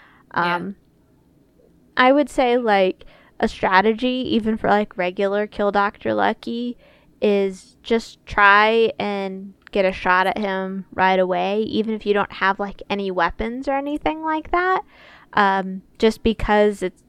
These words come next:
Speaker 2: going to force players to play spike cards on you, which give you,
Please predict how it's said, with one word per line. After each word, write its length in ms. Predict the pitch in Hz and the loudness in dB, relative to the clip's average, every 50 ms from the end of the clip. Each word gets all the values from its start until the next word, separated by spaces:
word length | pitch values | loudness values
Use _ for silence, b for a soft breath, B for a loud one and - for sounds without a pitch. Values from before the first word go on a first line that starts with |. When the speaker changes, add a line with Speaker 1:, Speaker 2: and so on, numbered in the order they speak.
| _ - | _ -6
Speaker 2:
going 260 | - 220 208 196 214 208 | -2 -2 0 0 -2 -4
to 80 | - | -6
force 300 | - - 214 202 208 - | -2 2 2 2 2 0
players 520 | - - - 208 202 196 190 190 208 - - | -4 -4 0 2 2 2 2 0 -2 -4 -6
to 100 | - 202 | -8 -8
play 260 | - - 202 190 180 | -6 -4 -4 -4 -4
spike 360 | 185 - - - 226 226 - - | -6 -6 -2 0 0 0 -2 -2
cards 360 | - 196 196 196 190 190 - | -2 -2 0 0 -2 -2 -4
on 220 | 185 185 185 185 | -6 -6 -6 -8
you, 220 | 185 190 190 185 185 | -6 -6 -4 -4 -2
which 300 | 185 185 180 - - - | -2 -4 -4 -6 -6 -4
give 180 | 190 190 190 196 | -4 -4 -4 -4
you, 420 | 185 180 180 180 180 185 185 185 | -4 -2 -2 0 0 -2 -4 -6